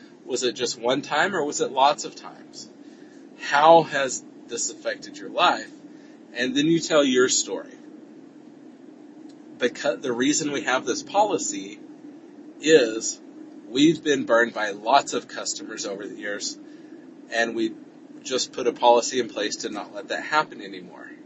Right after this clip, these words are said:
How do we know that you're going to pay your bill once the work is completed? What assurance do we have other than a deposit up front? So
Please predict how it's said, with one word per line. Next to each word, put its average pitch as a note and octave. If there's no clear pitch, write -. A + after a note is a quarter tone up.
How C#3+
do E3
we D3
know A#2
that A2
you're A2+
going G2+
to A2
pay A2
your F#2+
bill G#2
once A#2
the A#2
work G#2
is G2+
completed? A2
What B2+
assurance A2+
do B2
we B2
have B2+
other C3
than G#2+
a A#2+
deposit C3+
up C#3
front? -
So C3